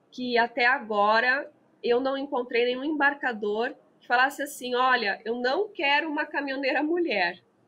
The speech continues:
Eu não ouvi isso ainda. Mas, no contexto geral, né, vamos ver o que acontece aí. Acho que a mulher vai, vai ganhar mais mercado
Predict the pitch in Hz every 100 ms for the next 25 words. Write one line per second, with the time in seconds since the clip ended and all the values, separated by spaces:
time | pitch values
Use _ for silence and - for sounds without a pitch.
0 | - 226 247 269 320 311 285 320 320 339
1 | 370 370 269 247 240 180 - _ _ _
2 | _ _ _ _ _ _ 214 214 214 233
3 | 330 440 - - _ _ _ _ _ 233
4 | 277 294 311 302 277 269 285 285 311 285
5 | 226 220 262 381 - _ _ _ _ _
6 | - 202 202 220 254 320 240 320 311 330
7 | 359 359 370 359 339 277 285 302 247 247
8 | 240 _ _ _ - - - 254 247 240
9 | 262 269 262 254 247 208 190 _ _ _
10 | _ _ _ _ - 240 254 269 269 285
11 | 254 285 330 311 277 269 - 220 220 262
12 | 294 349